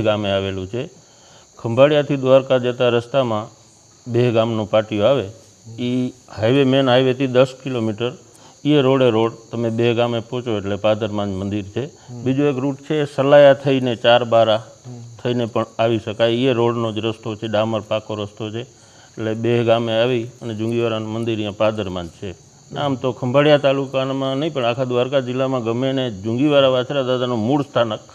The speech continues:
Speaker 1: ક્યાં છે પૂછો તો જગ જાહેર વસ્તુ છે.
Speaker 2: હા.
Speaker 1: એટલે એમાં
Speaker 2: યુવાનો તો Google સર્ચ કરી શકે
Speaker 1: હા.
Speaker 2: સરળતાથી. તમે લખો જુંગીવારા દાદા
Speaker 1: હા, તો
Speaker 2: લખો
Speaker 1: મળી
Speaker 2: તો
Speaker 1: જાય.
Speaker 2: પણ સરળતાથી મળી
Speaker 1: મળી
Speaker 2: જાય.
Speaker 1: જાય.
Speaker 2: વેરસીભાઈ, ઘણી વાતો કરશું આપણે,
Speaker 1: જી.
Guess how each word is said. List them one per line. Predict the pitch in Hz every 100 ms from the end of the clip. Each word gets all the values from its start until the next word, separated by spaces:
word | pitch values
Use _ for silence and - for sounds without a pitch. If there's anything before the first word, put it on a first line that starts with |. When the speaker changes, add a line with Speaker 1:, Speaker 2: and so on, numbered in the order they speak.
| - - _
Speaker 1:
ક્યાં | 190 175 127
છે | 123
પૂછો | - 151 139 156
તો | 156 160 143
જગ | 127 165
જાહેર | 151 143 127
વસ્તુ | 117 120 - 98
છે. | 104 90 -
Speaker 2:
હા. | 123 - - - -
Speaker 1:
એટલે | 151 147 143 135
એમાં | 139 143 139 - -
Speaker 2:
યુવાનો | 151 185 190 190
તો | 190
Google | 165 175 190 170
સર્ચ | 190 175 -
કરી | 185 180
શકે | 147 135
Speaker 1:
હા. | 110
Speaker 2:
સરળતાથી. | - 110 98 135 151 196 - - - -
તમે | 131 131
લખો | 165 - 117 - - 117
જુંગીવારા | 127 135 131 123 123 120 - - - 127
દાદા | 135 120
Speaker 1:
હા, |
તો |
Speaker 2:
લખો | 139 123
Speaker 1:
મળી | 127 -
Speaker 2:
તો | 196
Speaker 1:
જાય. | 185
Speaker 2:
પણ |
સરળતાથી | 143 151 139 139 123
મળી | 123 120
Speaker 1:
મળી | 113 113 104
Speaker 2:
જાય. |
Speaker 1:
જાય. | 98 101 - - -
Speaker 2:
વેરસીભાઈ, | 135 147 185 175
ઘણી | 123 170 175 170 139 - - - - - - 131
વાતો | 135 151
કરશું | 143 170 - 139
આપણે, | 139 151 - 120
Speaker 1:
જી. | 107